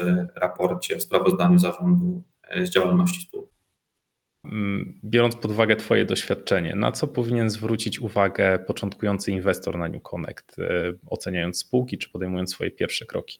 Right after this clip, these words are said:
Speaker 1: Na pewno kluczowe jest, e, na kluczowa jest edukacja,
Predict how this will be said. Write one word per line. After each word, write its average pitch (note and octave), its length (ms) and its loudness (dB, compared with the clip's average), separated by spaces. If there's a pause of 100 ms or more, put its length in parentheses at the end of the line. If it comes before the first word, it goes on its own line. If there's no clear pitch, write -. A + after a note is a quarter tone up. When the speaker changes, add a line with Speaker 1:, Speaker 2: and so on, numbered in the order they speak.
(800)
Speaker 1:
Na A2 80 6
pewno A#2+ 300 8
kluczowe A#2+ 520 10
jest, G#2 560 8
e, F#2 1040 4
na - 80 -2
kluczowa A2 340 6
jest F#2+ 200 6
edukacja, G#2+ 920 6